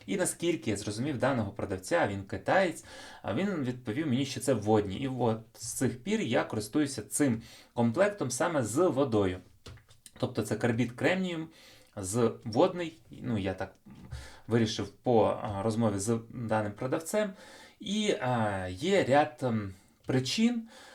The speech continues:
через які я рахую, що все ж варто попробувати їх викор-, використовувати саме з маслом. Да, в результаті даного експерименту я можу зіпсувати ось ці камені, і ви це повинні розуміти. Тому дочекайтеся результату, перш ніж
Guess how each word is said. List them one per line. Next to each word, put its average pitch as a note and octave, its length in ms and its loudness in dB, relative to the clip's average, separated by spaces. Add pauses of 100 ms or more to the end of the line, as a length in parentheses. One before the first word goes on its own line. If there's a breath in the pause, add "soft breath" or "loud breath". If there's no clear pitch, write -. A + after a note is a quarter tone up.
(140)
через C#3+ 320 4
які D3 360 -2
я C3+ 160 4
рахую, D#3 480 0
що D3+ 540 2
все F3+ 300 4
ж D3 160 0
варто C#3+ 340 2
попробувати C3 520 0
їх C3+ 220 -6
викор-, A2 380 -6
використовувати B2+ 720 0
саме C#3 320 0
з A2 60 -4
маслом. G2 360 -4 (240)
Да, A2+ 220 4
в F2+ 60 -4
результаті E3 500 -2
даного D#3+ 280 0
експерименту C#3+ 580 -2
я G2+ 80 -2
можу C3 260 -4
зіпсувати G#2+ 720 -2
ось - 200 -10
ці B2 100 -10
камені, F#2+ 360 -4
і - 60 -10
ви B2 140 -2
це B2 200 -6
повинні G#2+ 340 -4
розуміти. A2+ 460 -2
Тому G#2 180 -8
дочекайтеся - 720 -4 (440 loud breath)
результату, A#2 640 4
перш D3+ 340 2
ніж A#2 280 -4